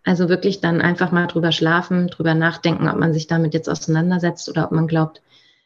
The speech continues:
dass das gar keinen Sinn hätte, sich damit auseinanderzusetzen. Und ich bin gut geworden, das war ich, glaub ich, immer schon, auch so zu unterscheiden,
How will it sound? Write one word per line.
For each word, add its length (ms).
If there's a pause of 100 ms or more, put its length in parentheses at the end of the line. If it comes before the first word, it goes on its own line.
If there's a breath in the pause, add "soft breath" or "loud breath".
(260 soft breath)
dass 180
das 220
gar 160
keinen 320
Sinn 200
hätte, 220
sich 180
damit 300
auseinanderzusetzen. 1080 (380 loud breath)
Und 60
ich 120
bin 140
gut 260
geworden, 400
das 160
war 120
ich, 260
glaub 180
ich, 140
immer 220
schon, 320
auch 160
so 180
zu 180
unterscheiden, 800